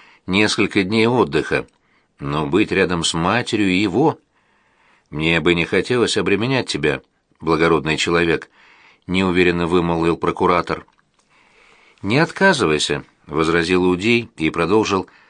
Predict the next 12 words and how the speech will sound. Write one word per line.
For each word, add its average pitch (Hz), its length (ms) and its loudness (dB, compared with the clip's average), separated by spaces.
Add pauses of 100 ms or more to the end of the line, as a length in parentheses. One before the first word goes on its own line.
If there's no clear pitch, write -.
(160)
словно 101 380 0
читая 98 440 0
мысли 92 380 0
римлянина. 80 680 0 (360)
«Она 71 300 -2
тебя 76 300 -2
простила. 87 640 -2 (600)
Ее 113 240 2
спокойное 160 480 0
лицо 156 340 2
сказала 82 440 0
это. 76 400 0